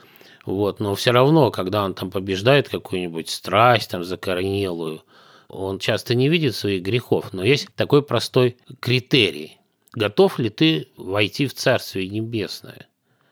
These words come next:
в Царствие абсолютного добра, где все друг друга любят, все друг другу служат, где нет гордости, где нет тщеславия, где нет, э, там, зла никакого, зависти, где нет вот этого эгоизма, ничего,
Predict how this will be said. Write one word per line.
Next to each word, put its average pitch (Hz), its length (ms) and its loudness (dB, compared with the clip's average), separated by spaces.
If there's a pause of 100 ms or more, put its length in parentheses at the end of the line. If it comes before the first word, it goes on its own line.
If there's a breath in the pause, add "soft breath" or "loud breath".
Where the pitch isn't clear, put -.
(100)
в - 80 -20
Царствие 104 480 0
абсолютного 104 800 -2
добра, 98 600 0 (1080 soft breath)
где 92 300 0
все 160 220 2
друг 113 220 0
друга 90 320 -2
любят, 98 640 2
все 151 200 2
друг 98 260 -4
другу 85 320 -8
служат, 104 680 0
где 98 240 -4
нет 135 300 2
гордости, 95 760 -2
где 90 220 -2
нет 127 200 2
тщеславия, 95 800 0 (400 loud breath)
где 87 300 -4
нет, 127 400 2
э, 98 80 -4
там, 90 320 -6
зла 95 400 0
никакого, 90 580 -6
зависти, 92 880 -2
где 90 320 -6
нет 127 300 2
вот 90 180 -8
этого 87 380 -6
эгоизма, 92 720 -2
ничего, 90 580 -6